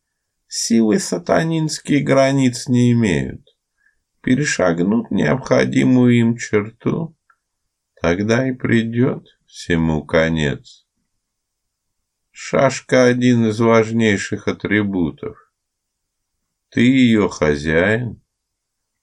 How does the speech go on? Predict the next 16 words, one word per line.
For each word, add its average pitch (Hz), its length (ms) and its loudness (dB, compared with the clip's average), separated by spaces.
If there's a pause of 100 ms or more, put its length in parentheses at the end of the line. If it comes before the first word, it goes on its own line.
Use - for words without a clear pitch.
знать 85 560 0
должен 104 440 2
в - 160 -16
первую 101 640 -2
очередь. - 760 -2 (1080)
Ничего 151 680 -2
мне 110 220 2
сказать 104 760 0
не 90 180 -2
хочешь?» - 880 -6 (1160)
Резников 101 600 -4
дуплетом 92 720 -2
выпил 85 400 -2
две 80 240 -2
порции 78 640 -6
водки. 73 800 -10